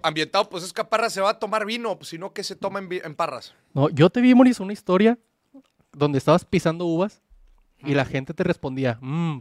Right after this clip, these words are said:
Speaker 2: patas". <laughs> Así te lo ponían.
Speaker 1: ¿Viste la cara de la chava que estaba ahí al lado?
Speaker 2: Sí, se le antojó.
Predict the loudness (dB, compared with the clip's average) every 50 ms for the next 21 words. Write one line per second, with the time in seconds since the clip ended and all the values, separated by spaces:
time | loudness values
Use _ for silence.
0 | -2 2 2 2 2 _ -4 -6 -6 -8 -10 -16 -20 _ _ _ _ -20 -16 -14
1 | -14 -12 -8 -8 -8 -8 -8 -10 -12 -10 -12 -10 _ -6 -6 -6 _ -16 -16 _
2 | -12 -12 -12 _ -12 -16 -16 _ -16 -18 -18 _ _ _ _ _ _ _ _ -20
3 | -18 -16 -12 -10 -10 -10 -12 -14 -14 -10 -8 -2 2 4 4 6 4 4 0 0
4 | 0 0 -2 -4 -12 -14 -14 -14 -12 -10 -10 -10 -10 -12 -14 -14 -14 -14 -14 -14
5 | -14 -14 -12 -10 -10 -10 -10 -10 -12 -14 -14 _ _ _ _ _ -8 -4 -2 -2
6 | -2 -2 -4 -4 -6 -4 -4 -4 -2 -2 -2 2 4 4 4 4 _